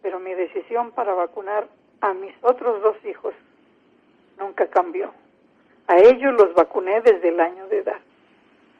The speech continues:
Seguí trabajando en el Seguro Social y en mil novecientos setenta y tres, por primera vez como institución, aplicamos la vacuna dentro y fuera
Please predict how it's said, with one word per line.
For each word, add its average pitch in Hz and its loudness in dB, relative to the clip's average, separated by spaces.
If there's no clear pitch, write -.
Seguí 240 8
trabajando 277 6
en 247 -2
el 214 -2
Seguro 226 0
Social 226 4
y 208 0
en 196 -6
mil 226 -12
novecientos 247 -6
setenta 180 0
y 185 -8
tres, 214 2
por 196 2
primera 214 0
vez 277 0
como 220 -4
institución, 247 -6
aplicamos 226 2
la 240 4
vacuna 233 2
dentro 240 -4
y 208 -4
fuera 208 2